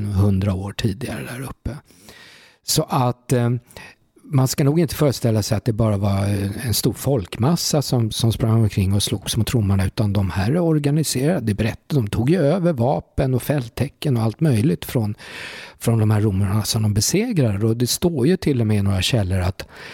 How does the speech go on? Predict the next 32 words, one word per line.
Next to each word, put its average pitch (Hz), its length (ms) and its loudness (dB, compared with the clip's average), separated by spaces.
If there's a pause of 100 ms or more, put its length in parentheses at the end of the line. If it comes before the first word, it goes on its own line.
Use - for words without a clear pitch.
(320)
att, 98 500 -2
eh, 104 80 2 (540)
slavarna 98 540 0
var 110 340 0
måna 131 460 2
om 156 120 0
att 107 200 -4 (200)
det 147 160 -4
skulle 117 220 2
ske 107 220 -2
med 104 140 0
stil. 85 600 -4 (680)
Decus, - 640 -4
som - 380 -6
det 101 60 -6
heter, 104 500 -8
att - 180 -6
de 101 160 -8
skulle - 220 -2
ha 135 180 2
fälttecken 117 1160 0
och, 104 520 2
och, 95 80 -4 (960)
och 120 180 0
att, - 200 -10
att - 160 -2
Spartacus - 600 -4
var 98 100 2
en 90 100 -2
imperator, 104 1000 -2
alltså 90 300 -6
en, 87 160 -4